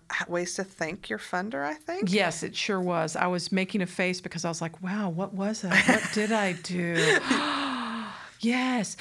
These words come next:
Speaker 2: So I actually, I thank you for that. I actually, um, did a guest blog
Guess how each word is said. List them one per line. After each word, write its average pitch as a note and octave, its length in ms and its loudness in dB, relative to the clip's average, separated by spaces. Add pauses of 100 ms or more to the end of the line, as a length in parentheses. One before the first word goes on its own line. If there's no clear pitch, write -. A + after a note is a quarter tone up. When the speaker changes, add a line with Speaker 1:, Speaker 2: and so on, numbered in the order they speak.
(120)
Speaker 2:
So G#3+ 440 2
I G#3 140 4
actually, F#3+ 400 0
I F#3+ 220 4
thank - 280 -2
you F3 60 -2
for - 140 -8
that. F3+ 260 0
I F#3 100 2
actually, F3+ 560 0
um, E3 300 0
did E3+ 200 -2
a E3 60 0
guest D#3+ 580 -2
blog D#3+ 440 0